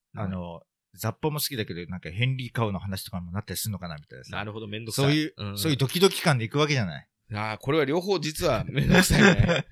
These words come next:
Speaker 1: <laughs>
Speaker 2: うん、めんどくさい人の話かと思ったら、元信さんがめんどくさかったっていうね。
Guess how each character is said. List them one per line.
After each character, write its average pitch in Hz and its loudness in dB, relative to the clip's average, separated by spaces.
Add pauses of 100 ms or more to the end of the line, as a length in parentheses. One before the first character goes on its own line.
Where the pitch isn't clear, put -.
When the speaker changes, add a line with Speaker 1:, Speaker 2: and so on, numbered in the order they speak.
(100)
Speaker 1:
<laughs> - -20
Speaker 2:
う 104 -8
ん、 104 -4
め 143 4
ん 190 -2
ど 196 0
く - -4
さ 220 6
い 175 6
人 147 0
の 117 0
話 117 -6
か 110 -6
と 101 -10
思 101 -10
っ - -20
た - -14
ら、 101 -6
元 123 -2
信 151 -8
さ 151 -4
ん 139 -4
が 135 -6
め 127 -4
ん 127 -6
ど 127 -4
く 117 -4
さ - -8
か - -6
っ - -10
た - -20
っ - -20
て - -20
い - -20
う - -20
ね。 117 -8